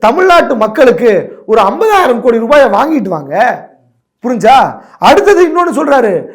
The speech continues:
"நாங்கள் சாவர்கர் கிடையாது, உங்களை போல சாவர்கர் கிடையாது, கோல்வாக்கர் கிடையாதுன்னு" அவர் பேசுறாரு. இதுல என்ன தப்பு இருக்குன்னு கேக்குறேன். இப்படி நாங்க பேசினா சரியாக இருக்குமா அப்படின்ற ஒரு கேள்வியை முன்வைக்கிறார்.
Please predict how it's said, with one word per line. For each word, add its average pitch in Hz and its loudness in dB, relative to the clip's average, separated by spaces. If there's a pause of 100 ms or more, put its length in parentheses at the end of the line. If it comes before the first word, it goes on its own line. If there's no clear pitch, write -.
"நாங்கள் 226 -2
சாவர்கர் 302 0
கிடையாது, 208 0
உங்களை 220 -2
போல 269 -2
சாவர்கர் 269 0
கிடையாது, 202 -2 (120)
கோல்வாக்கர் 294 2
கிடையாதுன்னு" 226 0
அவர் 226 -4
பேசுறாரு. 220 0 (720)
இதுல 240 -8
என்ன 277 -4
தப்பு 269 -4
இருக்குன்னு 226 -10
கேக்குறேன். 165 -12 (220)
இப்படி 226 0
நாங்க 240 0
பேசினா 269 0 (1000)
சரியாக 320 2
இருக்குமா 208 0
அப்படின்ற 330 -2
ஒரு 262 -2
கேள்வியை 320 0 (100)
முன்வைக்கிறார். 185 -2